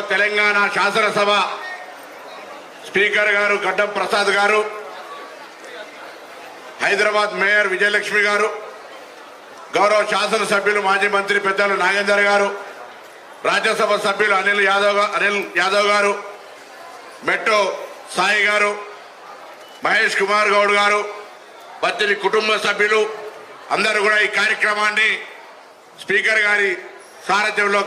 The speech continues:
ఘనంగా ప్రారంభం చేసినారు. ఇది చాలా కాలంగా ఈ చేప పంపిణీ విశ్వాసంతో మృగశిర రోజు చేప మందు వేసుకునే వాళ్ళు వేసుకుంటారు, లేకుంటే కూడా మన ప్రజ-, నూట యాభై సంవత్సరాల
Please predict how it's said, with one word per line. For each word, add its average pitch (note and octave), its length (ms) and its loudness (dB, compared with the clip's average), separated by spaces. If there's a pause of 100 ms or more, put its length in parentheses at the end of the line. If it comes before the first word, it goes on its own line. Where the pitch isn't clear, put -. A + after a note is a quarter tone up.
ఘనంగా G#3 360 2 (540)
ప్రారంభం G3+ 460 2
చేసినారు. G#3+ 460 2 (840)
ఇది A3 180 2 (1500)
చాలా G#3+ 260 2 (160)
కాలంగా G#3+ 420 2 (920)
ఈ - 20 4 (100)
చేప G3 220 0 (100)
పంపిణీ G3+ 380 4 (640)
విశ్వాసంతో A3 600 2 (160)
మృగశిర G#3 400 2 (100)
రోజు G#3 240 4 (840)
చేప G3+ 180 0 (140)
మందు G#3 220 0
వేసుకునే G#3 360 0
వాళ్ళు G#3 180 2
వేసుకుంటారు, G#3+ 440 0 (100)
లేకుంటే G#3 320 0 (100)
కూడా G#3 160 4 (1080)
మన G3 120 2 (140)
ప్రజ-, G3 320 2
నూట G#3 140 0 (120)
యాభై G#3 260 0
సంవత్సరాల G#3 440 0